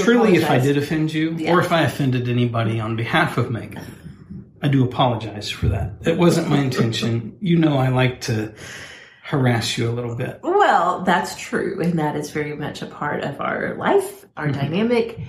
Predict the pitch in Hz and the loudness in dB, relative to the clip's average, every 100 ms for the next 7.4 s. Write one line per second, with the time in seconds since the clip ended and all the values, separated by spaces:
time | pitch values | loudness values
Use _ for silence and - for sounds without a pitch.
0 | - - _ _ 165 170 - 160 233 - | -14 -20 _ _ 0 0 -2 0 2 2
1 | 175 156 151 170 185 165 151 175 - 175 | -2 0 0 0 -2 -4 -2 0 0 0
2 | 151 - - - - 156 156 147 151 - | -2 -6 -8 -6 -2 0 2 4 2 0
3 | - - 147 151 - - - 160 - - | -8 -6 -2 -2 -2 -6 -2 -2 -2 -4
4 | - 208 294 392 453 415 233 208 190 190 | -4 -2 0 0 0 0 2 2 2 0
5 | 185 214 - 277 226 208 220 254 - 349 | 2 2 2 -2 0 0 -2 -4 -4 0
6 | 453 440 240 - 214 170 - 190 214 160 | 2 2 0 0 -2 -2 0 2 2 0
7 | 175 202 143 | 2 2 0